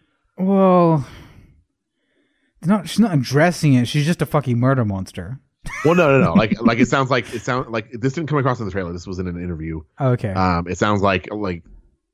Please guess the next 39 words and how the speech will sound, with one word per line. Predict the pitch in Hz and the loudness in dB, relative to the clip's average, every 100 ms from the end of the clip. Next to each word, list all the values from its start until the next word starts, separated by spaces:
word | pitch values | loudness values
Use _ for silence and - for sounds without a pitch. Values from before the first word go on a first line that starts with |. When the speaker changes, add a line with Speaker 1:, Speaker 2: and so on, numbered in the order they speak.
| _ _ _ _ _ _ _ _ _ - 95 76 92 | _ _ _ _ _ _ _ _ _ -20 -20 _ -10
Speaker 2:
sh-, | - - | -8 -6
like, | 107 98 92 73 85 | -2 -4 -4 -14 -14
sh-, | - 92 | -10 -10
she | 101 104 | -6 -4
does | 92 104 101 92 85 - _ _ _ - | 0 2 2 0 -4 -14 _ _ _ -6
become | 92 95 101 | -4 0 0
aware | 92 90 92 92 90 | 2 2 2 2 0
of, | 85 92 - | -2 -4 -2
or, | 92 90 | -2 2
or, | 92 92 92 | 4 4 4
like, | 90 | 0
she | - 104 | 0 0
has | 101 - | 0 -2
to | |
deal | 85 98 | -2 0
with | 95 | 0
the | 87 | -2
fact | 92 85 | -4 -4
that, | 85 | -6
like, | 87 | -6
she | - - 90 | -8 -8 -6
seems | 98 92 82 | -4 -4 -4
to | |
be | 85 90 87 82 _ _ - - | -2 0 0 -2 _ _ -20 0
willing | 95 95 92 | 4 6 4
to | 82 | 2
do | 78 87 - | 2 2 0
anything | 95 90 87 82 85 80 78 76 - - | 2 2 2 2 2 2 -2 -6 -10 -14
to, | - - 85 | -2 0 0
to, | 73 - 85 80 78 | -2 -4 -2 0 0
you | 80 85 80 | -2 -2 0
know, | 82 80 | 0 -2
get | 78 87 80 | 0 0 2
whatever | 76 87 82 82 | 2 2 4 4
it | |
is | 82 | 2
she's | 80 80 | 0 0
going | 80 80 | 2 2
after. | 82 80 82 78 | 2 0 0 -2